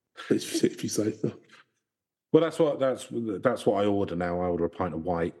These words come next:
Speaker 2: Um,
Speaker 1: Oh, okay.
Speaker 2: yeah, which is milk.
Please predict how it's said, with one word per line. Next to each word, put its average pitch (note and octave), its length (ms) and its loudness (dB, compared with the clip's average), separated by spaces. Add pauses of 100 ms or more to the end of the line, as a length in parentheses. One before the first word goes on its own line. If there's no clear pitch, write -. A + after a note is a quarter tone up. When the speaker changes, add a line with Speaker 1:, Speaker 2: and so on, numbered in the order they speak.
(280)
Speaker 2:
Um, A2 160 0
Speaker 1:
Oh, G#2 180 4
okay. - 240 -4 (480)
Speaker 2:
yeah, E2 140 0 (100)
which - 220 -6
is E2+ 140 2
milk. - 460 0